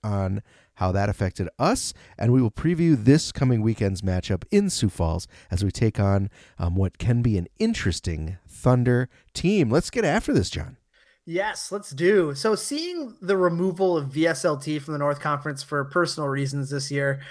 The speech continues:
Speaker 2: um, there really is only one other team for us to pit up against to create a true derby.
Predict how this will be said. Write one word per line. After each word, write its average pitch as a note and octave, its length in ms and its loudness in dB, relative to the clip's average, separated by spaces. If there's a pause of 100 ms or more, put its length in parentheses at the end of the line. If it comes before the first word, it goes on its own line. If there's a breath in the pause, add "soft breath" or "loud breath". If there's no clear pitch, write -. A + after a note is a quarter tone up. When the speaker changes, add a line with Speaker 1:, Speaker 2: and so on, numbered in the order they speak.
(280 loud breath)
Speaker 2:
um, C3+ 380 -2 (100)
there F#3 180 4
really D4 280 6
is A3+ 100 6
only G3+ 220 6
one E3 260 4
other D3+ 320 2
team D#3 520 -6
for D#3+ 180 -2
us C#3+ 240 -2
to D#3 160 0
pit C#3 200 -4
up C3+ 160 -2
against E3+ 360 -2
to D#3+ 80 -2
create C#3+ 440 -2
a C3+ 120 -2
true D3+ 280 0
derby. C#3 540 -2